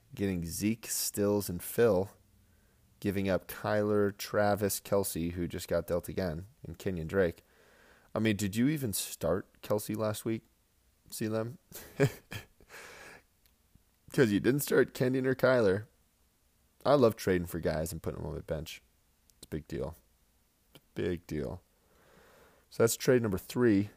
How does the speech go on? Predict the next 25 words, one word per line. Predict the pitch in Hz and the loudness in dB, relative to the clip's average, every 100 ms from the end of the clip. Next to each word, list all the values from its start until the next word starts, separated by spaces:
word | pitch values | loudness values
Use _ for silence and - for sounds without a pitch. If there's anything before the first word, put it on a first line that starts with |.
| _ | _
Trade | - 110 101 | -4 -2 -2
four, | - - 113 117 131 127 _ _ | -4 2 4 4 2 -4 _ _
Cole | - 113 113 | -4 0 0
Beasley | 113 101 98 110 117 | 0 -2 0 -2 -4
for | - 82 - | -6 -12 -4
Damian | 95 95 92 76 | -2 -2 -2 -4
Williams. | 78 92 101 147 - - _ _ _ _ _ _ _ _ _ _ _ _ _ _ | -4 -2 -2 -4 -8 -14 _ _ _ _ _ _ _ _ _ _ _ _ _ _
What | - | -8
the | 320 | -6
fuck's | - 233 - | -4 -6 -2
up | 98 | -4
with | - | -4
Damian | 87 87 82 - | -6 -4 -4 -4
Williams? | 82 80 - - - _ _ _ _ _ _ _ _ | -4 -4 -8 -14 -18 _ _ _ _ _ _ _ _
The | - | -8
guy's | 92 147 135 | -4 -2 -2
got | 131 | -4
some | 113 | -4
talent. | 90 98 117 110 - _ | -8 -6 -2 -2 -4 _
He | - | -14
ran | 107 113 | -8 -8
for, | - | -2
like, | 98 82 | -4 -2
ninety-one | 90 101 107 107 | -2 -2 -2 -2
yards. | 92 98 104 92 - | -2 0 -2 -4 -10